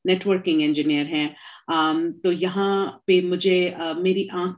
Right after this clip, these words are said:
खुल गई और मैंने बहुत, अ, different तरीकों के प्रोफेशंस देखे।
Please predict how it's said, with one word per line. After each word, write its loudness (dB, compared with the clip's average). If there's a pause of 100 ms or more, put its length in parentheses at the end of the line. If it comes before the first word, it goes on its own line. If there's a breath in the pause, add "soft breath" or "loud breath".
(100)
खुल 0
गई 0
और -4
मैंने 0 (500 loud breath)
बहुत, 2
अ, 0
different 0
तरीकों 0
के -2
प्रोफेशंस -6
देखे। -4